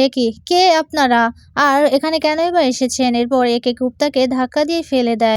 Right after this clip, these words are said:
এরপর দীপ বলছে, "কারো কোনো ক্ষতি করবেন না আপনারা, কারো কোনো ক্ষতি করবেন না।" এ কথা শুনে সেই ডাকাতরা বলছে, "আমাদের কাজে বাধা দেওয়া? ঠিক আছে, তাহলে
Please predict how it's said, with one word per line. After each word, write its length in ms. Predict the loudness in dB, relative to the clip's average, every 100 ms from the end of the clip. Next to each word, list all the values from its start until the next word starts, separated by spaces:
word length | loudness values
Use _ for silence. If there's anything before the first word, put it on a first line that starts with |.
| -2
এরপর 200 | 0 0 2
দীপ 180 | 2 2
বলছে, 220 | 0 0
"কারো 200 | 0 2 2
কোনো 200 | 0 -2
ক্ষতি 240 | -4 -6
করবেন 360 | 0 0 0 -4
না 120 | -4
আপনারা, 420 | -4 -2 0 0 0 -2 -6 -2
কারো 220 | 2 2
কোনো 200 | 2 -2
ক্ষতি 240 | -2 -4 -2
করবেন 380 | 0 2 0 0
না।" 180 | 0 -2 -4
এ 60 | -6
কথা 200 | -4 -2 -4
শুনে 280 | -4 -4 -4
সেই 180 | -2 -2
ডাকাতরা 460 | 0 0 -4 -2 -2
বলছে, 360 | -2 -6 -4 -6 -6
"আমাদের 260 | -4 0 0
কাজে 200 | 2 2 2
বাধা 240 | 2 2
দেওয়া? 300 | 2 2 2 0 -4 _
ঠিক 160 | -4 0
আছে, 320 | 0 0 -2 -2 -2
তাহলে 300 | -2 0